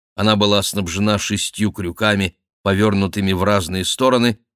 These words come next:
и всегда без промаха цеплялась за что-нибудь. Услышав шум, Диана погасила светильник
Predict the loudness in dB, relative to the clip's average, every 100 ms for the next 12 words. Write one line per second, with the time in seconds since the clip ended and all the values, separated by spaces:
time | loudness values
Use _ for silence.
0 | _ -2 0 0 -2 0 2 2 2 0
1 | -4 -2 2 2 2 0 -4 -2 -4 -4
2 | -2 0 0 -2 -2 -6 -4 -4 -4 -4
3 | -8 -10 -16 _ _ _ _ _ _ -10
4 | -6 -4 -4 -6 -8 -6 -2 -2 -2 -8
5 | _ _ _ -8 0 2 2 0 -2 -6
6 | -4 -4 -4 -6 -6 -6 -4 -2 -2 -4